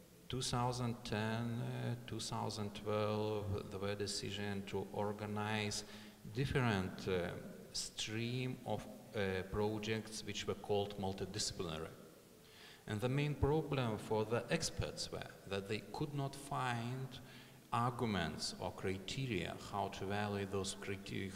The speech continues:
uh, those, uh, uh, projects. They always were trying to push responsibility, and they're saying, "We don't know how this project will work."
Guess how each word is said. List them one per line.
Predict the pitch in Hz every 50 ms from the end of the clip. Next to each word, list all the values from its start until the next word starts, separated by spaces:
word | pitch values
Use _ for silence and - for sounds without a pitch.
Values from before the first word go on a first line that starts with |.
| -
uh, | 110 107 98 98 98 104 104 107 98
those, | 101 98 101 98 - -
uh, | 104 92 92 92 95 - - - - - - - -
uh, | 104 95
projects. | 98 107 110 120 131 - - 85 - - - - - - - - - 98
They | 113 117
always | 120 123 127 135 120 127 117 - 123
were | 117
trying | - - - 131 120 117 110 101 -
to | - 113 - - -
push | - 160 123 - - - - - - - - - - -
responsibility, | - 107 - - - - 117 107 - - 120 - 110 139 156 160 120 - - - 95 98 101 - - -
and | 117 107 107
they're | 107 101
saying, | - - 120 101 87 80 - - - - - - - - - - -
"We | 104 104
don't | 120 120 110 104
know | 104 110 120 113 104 - -
how | 101 98 95 98 101 95 92
this | 98 98 -
project | - 98 101 104 104 107 101 - -
will | 107 95 98 104
work." | 117 117 101